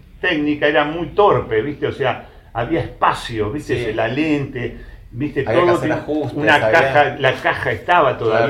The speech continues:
Speaker 2: Claro.
Speaker 1: presente, ¿no? Desde la caja de madera, de la vieja cámara,
Speaker 2: Sí.
Speaker 1: hasta, pero seguía estando la caja ahí. Hoy en día eso ya, viste, es, ya se, se puede soslayar.
Speaker 2: Ujú.
Speaker 1: Y entonces, qué sé yo qué es eso, ¿no? O sea, ahí es donde,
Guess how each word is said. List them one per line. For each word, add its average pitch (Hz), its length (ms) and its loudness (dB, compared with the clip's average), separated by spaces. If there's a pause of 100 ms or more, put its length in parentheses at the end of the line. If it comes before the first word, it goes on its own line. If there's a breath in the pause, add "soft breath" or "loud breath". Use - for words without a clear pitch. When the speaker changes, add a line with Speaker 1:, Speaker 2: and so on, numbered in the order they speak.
Speaker 2:
Claro. - 80 -4
Speaker 1:
presente, 117 640 -2
¿no? 147 140 -2
Desde 113 240 -4
la 110 140 -2
caja 135 240 -2
de 123 100 -2
madera, 127 460 0
de 101 80 -4
la 101 100 -2
vieja 135 340 -2
cámara, 170 360 0
Speaker 2:
Sí. 123 80 2
Speaker 1:
hasta, - 280 -6 (120)
pero 214 160 0
seguía 175 480 -2
estando 113 400 -4
la 110 200 -4
caja 127 300 -4
ahí. 117 240 -4 (260 loud breath)
Hoy 151 160 0
en 170 120 -2
día 190 180 -2
eso 190 360 -2
ya, 156 600 -2
viste, 147 300 -4
es, - 220 -12 (320)
ya 131 160 -8
se, - 220 -12
se - 160 -8
puede 214 240 2
soslayar. 120 880 -2
Speaker 2:
Ujú. 120 440 -8
Speaker 1:
Y 113 60 -4
entonces, 120 400 -2
qué - 140 -16
sé - 220 -8
yo 104 300 -6
qué 95 200 -8
es - 140 -16
eso, 92 300 -12
¿no? 131 240 -6
O 123 60 -8
sea, 123 340 -4 (200 loud breath)
ahí 165 320 2
es 175 120 4
donde, 147 240 -2